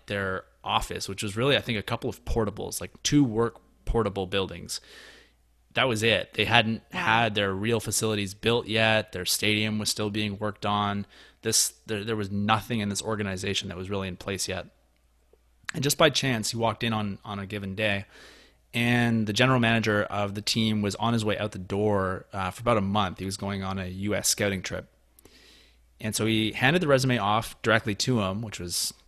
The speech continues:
Speaker 1: fantastic timing. Sometimes there's just luck and chance involved. And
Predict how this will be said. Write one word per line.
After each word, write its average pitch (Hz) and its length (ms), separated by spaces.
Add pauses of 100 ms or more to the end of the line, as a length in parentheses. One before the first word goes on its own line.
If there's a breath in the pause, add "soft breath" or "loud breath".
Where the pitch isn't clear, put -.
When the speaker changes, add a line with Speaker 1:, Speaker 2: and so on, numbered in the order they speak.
Speaker 1:
fantastic 101 520
timing. 101 340
Sometimes 104 360
there's 92 180 (180)
just - 220
luck 104 180
and 95 120
chance 101 340
involved. 95 420 (840 soft breath)
And 127 500